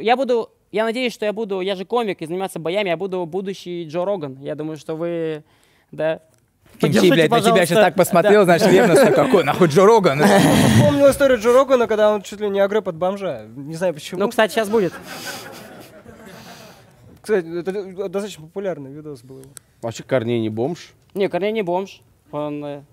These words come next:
Speaker 4: У него
Speaker 1: хороший
Speaker 4: ходы.
Speaker 1: парень,
Speaker 2: Нихуя
Speaker 1: да.
Speaker 2: себе, он в левитации сидит, да чё, пацаны,
Speaker 1: Я на
Speaker 2: наши
Speaker 1: самом деле
Speaker 2: сами.
Speaker 1: очень, э, хорошо отношусь к Корнею. Вот, хороший парень. Посмотрим. Но я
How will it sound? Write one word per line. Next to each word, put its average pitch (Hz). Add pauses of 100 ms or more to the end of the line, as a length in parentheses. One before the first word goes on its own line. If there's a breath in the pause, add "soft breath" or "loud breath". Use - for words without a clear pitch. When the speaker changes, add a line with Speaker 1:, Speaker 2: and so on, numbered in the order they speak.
(140)
Speaker 4:
У 120
него 120
Speaker 1:
хороший 185
Speaker 4:
ходы. -
Speaker 1:
парень, 190
Speaker 2:
Нихуя 185
Speaker 1:
да. 190
Speaker 2:
себе, 175
он 156
в 156
левитации 170
сидит, 131
да 127
чё, 143
пацаны, 139
Speaker 1:
Я -
на -
Speaker 2:
наши -
Speaker 1:
самом 131
деле 220
Speaker 2:
сами. 202
Speaker 1:
очень, 180
э, 156
хорошо 180
отношусь 165
к -
Корнею. 160 (280)
Вот, 151
хороший 165
парень. 175 (720)
Посмотрим. 151
Но 190
я 240